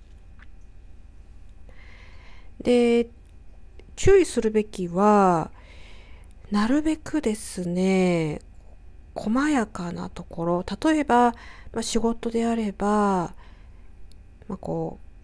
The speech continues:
う、契約上のこととか、いろいろ細かいね、機密上のこととかもあるでしょうし、それはこう、仕事の契約もそうだし、何かこう、あなたが、こう、物をこう、売買する時でも何でも契約書ってありますよね。で、あれすっごい細かい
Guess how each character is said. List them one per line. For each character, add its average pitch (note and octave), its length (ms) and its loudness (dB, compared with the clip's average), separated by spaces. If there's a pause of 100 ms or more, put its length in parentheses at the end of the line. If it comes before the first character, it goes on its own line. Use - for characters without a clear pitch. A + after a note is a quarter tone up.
(160)
う、 - 60 -18
契 - 160 -2
約 G#3 220 2
上 G#3+ 160 4
の A3 80 2
こ A3 160 -6
と E3+ 120 -8
と - 140 -8
か、 E3 140 -6
い E3+ 40 -4
ろ F#3 140 0
い - 20 0
ろ F#3 140 0
細 A3 240 -2
か A3 220 -4
い E3+ 80 -4
ね、 F3 100 -4
機 - 160 -8
密 F#3+ 240 -2
上 G3+ 140 2
の G3+ 100 0
こ - 140 -8
と F3 100 -8
と - 100 -14
か - 140 -14
も D#3 160 -6
あ F3+ 60 0
る - 100 -4
で D#3 100 -6
し - 140 -4
ょ D3+ 140 -4
う - 20 -8
し、 G3+ 560 0 (1300)
そ C#4 140 2
れ C#4 40 2
は C#4 120 2
こ C4+ 120 0
う、 C4+ 40 2
仕 - 160 -2
事 D4+ 280 0
の D#4 140 0
契 D4 200 -2
約 C#4+ 280 -2
も C#4+ 160 0
そ C#4+ 300 2
う - 20 2
だ A#3 160 2
し、 B3 480 0
何 B3 220 2
か F#3+ 180 -4
こ F#3 160 -2
う、 F#3 40 2
あ G3 40 2
な G#3 140 2
た F#3 180 -6
が、 G3+ 460 6 (640)
こ - 80 -4
う、 G3 40 0
物 A3 360 6
を G#3 40 4
こ F3+ 200 -2
う、 - 20 -4
売 A#3 220 8
買 F3+ 160 2
す - 160 -6
る - 80 -6
時 E3+ 320 -6
で E3+ 100 -6
も E3+ 180 -6
何 F3+ 240 -2
で F3 100 -2
も D#3 120 -8
契 D4 220 -2
約 D4+ 180 0
書 D#4+ 120 4
っ - 20 0
て - 120 -2
あ F3+ 40 2
り F3 80 0
ま F#3 120 0
す - 140 -10
よ E3 80 -4
ね。 F#3 160 0
で、 F#3+ 80 0
あ F#3 80 2
れ F#3+ 60 2
す - 160 -6
っ - 40 -14
ご C#4+ 100 4
い - 40 -14
細 A#3+ 220 0
か F4 160 0
い C4 120 -2